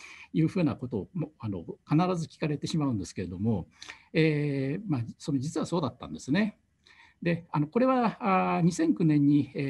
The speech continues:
ー、当時は、あの、民主党政権の下で、あの、事業仕分けというのが行われまして、で、その時にですね、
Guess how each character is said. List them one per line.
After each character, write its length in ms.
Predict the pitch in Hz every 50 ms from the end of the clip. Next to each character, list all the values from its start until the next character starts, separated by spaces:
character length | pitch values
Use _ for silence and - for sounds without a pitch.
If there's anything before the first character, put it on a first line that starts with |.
| 139 -
ー、 20 | - _ _ -
当 120 | 262 269
時 120 | 185 160
は、 180 | 131 139 139 -
あ 80 | - 135
の、 80 | 123 120
民 200 | 135 165 180 -
主 80 | -
党 80 | - 208
政 260 | 175 - 214 190 190
権 140 | - 156 127
の 80 | 110 101
下 240 | 104 104 - 123 104
で、 260 | 107 98 104 - - _ _ -
あ 100 | 135 120
の、 120 | 98 98
事 160 | - 143 147
業 120 | 175 202 190
仕 140 | - 233
分 100 | 220 196
け 200 | - - 117 98
と 120 | - - 110
い 280 | 123 - - 127 117
う 60 | 110 107
の 100 | 104 98
が 100 | 87 87 82 -
行 80 | 113 107
わ 120 | 98 98
れ 80 | 98 104
ま 140 | 101 104 104
し 140 | - - -
て、 340 | - 107 104 95 92 95 - -
で、 100 | 139 120
そ 120 | - -
の 100 | 208 262
時 240 | 247 277 233 226 233
に 100 | 175 113
で 120 | 78 - -
す 100 | - 247
ね、 180 | 151 220 -